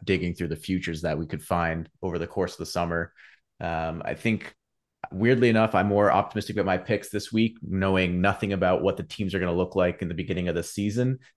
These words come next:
than I was towards the end of last season, where we kind of knew what to expect. And maybe that's just because the books are in the same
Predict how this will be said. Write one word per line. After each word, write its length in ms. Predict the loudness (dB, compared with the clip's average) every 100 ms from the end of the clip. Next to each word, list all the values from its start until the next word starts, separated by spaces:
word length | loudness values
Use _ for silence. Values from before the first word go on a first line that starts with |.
| -2
than 100 | 2
I 100 | 4
was 280 | 4 2
towards 240 | 2 0 2
the 120 | 2
end 120 | 2
of 80 | 2
last 300 | 4 4 2
season, 300 | -2 -2 -2
where 260 | 0 0 0
we 80 |
kind 200 | 0 0
of 120 | -2 -2
knew 160 | 0
what 180 | 0 0
to 100 | -4
expect. 460 | -8 0 2 2 0
And 120 | -2
maybe 160 | 2 2
that's 160 | 2
just 140 | 0 -6
because 420 | -2 2 2 0
the 80 | 0
books 300 | 0 2 0
are 80 |
in 80 | 0
the 60 | 0
same 500 | -2 0 2 0